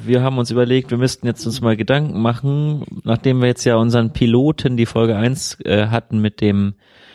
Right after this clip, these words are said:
Rathausneubau und unseren Eindrücken von der Bürgerbeteiligung, ähm, welche Themen sich allgemein noch bearbeiten lassen in diesem Podcast. Und es sind so viele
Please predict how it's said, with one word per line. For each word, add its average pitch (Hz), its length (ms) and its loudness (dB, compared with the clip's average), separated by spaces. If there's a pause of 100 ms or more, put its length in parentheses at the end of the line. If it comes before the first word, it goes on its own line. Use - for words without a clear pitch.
(200)
Rathausneubau 107 1500 -2 (920)
und 110 160 -4
unseren 110 220 0
Eindrücken 107 480 -2
von 107 240 0
der 104 100 4
Bürgerbeteiligung, 113 1000 0 (340)
ähm, 110 480 2 (680)
welche 120 280 0
Themen 117 320 0
sich 113 340 -2
allgemein 110 400 0
noch - 240 -6
bearbeiten 113 560 0
lassen 95 280 -2
in 101 160 -2
diesem 101 380 0 (160)
Podcast. 95 640 -2
Und 101 160 -6
es 101 160 -2
sind 113 220 -2
so 123 260 -4
viele 131 500 0